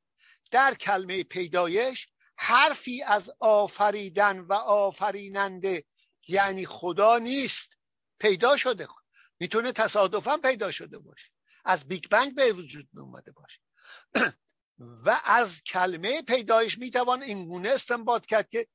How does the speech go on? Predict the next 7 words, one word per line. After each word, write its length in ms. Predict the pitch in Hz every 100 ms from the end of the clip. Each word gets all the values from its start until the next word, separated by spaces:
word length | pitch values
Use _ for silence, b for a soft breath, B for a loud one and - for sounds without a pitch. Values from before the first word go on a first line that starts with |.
| b b _ _
پدیده 520 | - 226 208 220 202 277
ای 320 | 277 214 180
مانند 760 | 180 202 185 180 226 233 196 170 151 143 _ _ _ _ - -
تئوری 560 | 214 226 196 208 214
بیگ 340 | 156 180 147 139
بنگ 340 | 220 262 202
باعث 440 | 185 214 247 -